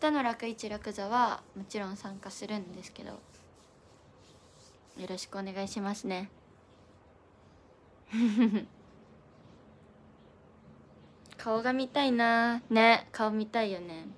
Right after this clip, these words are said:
ごめんね。今日はラジオなんだ。今日メイクできないからさ。メイクで、しちゃダメなの、今。<laughs>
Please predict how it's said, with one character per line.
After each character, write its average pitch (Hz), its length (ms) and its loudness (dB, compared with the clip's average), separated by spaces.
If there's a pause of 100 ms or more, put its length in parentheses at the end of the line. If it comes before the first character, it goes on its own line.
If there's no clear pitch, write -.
(280)
ご 180 120 -8
め 185 100 -6
ん 202 140 0
ね。 220 320 0 (100)
今 302 140 6
日 233 40 4
は 214 140 2
ラ 220 180 2
ジ 220 120 -6
オ 214 80 -4
な 208 120 -8
ん 214 120 -6
だ。 247 180 -2 (960)
今 240 120 2
日 233 40 2
メ 254 120 4
イ 294 80 2
ク 294 100 0
で 247 140 0
き - 160 -8
な 285 120 -2
い 269 60 -4
か 254 140 -12
ら 226 100 -10
さ。 220 240 -10 (2500)
メ 233 180 -6
イ 254 40 -8
ク 226 160 -8
で、 208 140 -8 (180)
し 220 100 -10
ち - 120 -4
ゃ - 20 0
ダ 196 100 -2
メ 202 140 -4
な 185 140 -4
の、 165 200 -10
今。 175 300 -12 (300)
<laughs> 196 200 -14